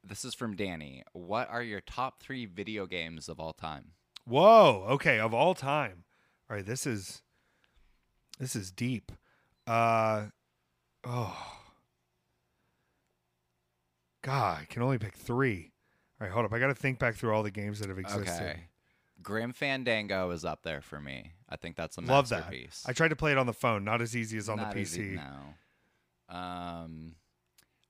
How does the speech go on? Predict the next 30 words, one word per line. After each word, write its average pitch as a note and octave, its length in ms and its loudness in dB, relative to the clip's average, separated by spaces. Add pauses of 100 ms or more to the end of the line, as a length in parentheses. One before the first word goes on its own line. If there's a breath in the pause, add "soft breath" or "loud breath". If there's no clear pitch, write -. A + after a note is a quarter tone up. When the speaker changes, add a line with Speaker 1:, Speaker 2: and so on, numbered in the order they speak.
(140)
Speaker 1:
I G#2 140 0
think A#2 300 -8
my G#2 160 -4
experience G#2+ 840 -8
playing F#2 400 -6 (180)
Morrowind A2+ 560 -4
for C3 120 -8
the A#2 100 -10
first - 320 -8
time, C3 480 -4
Elder A2+ 180 0
Speaker 2:
Whoa. A2 60 2
Speaker 1:
Scrolls G#2 400 -4
Three, A2 560 -6
I F#2 120 -4
think G2 240 -10
that F#2+ 100 -4
w-, F#2 200 -6
that G#2+ 160 -2
was A2 200 -2
a G2+ 60 -4
bit, G2 360 -6 (360 soft breath)
because B2+ 160 -2
that C#3+ 140 4
was C#3 120 0
still C3 220 0
at A#2 80 -6
the - 100 -6
point A2 280 -6
where G2 300 -4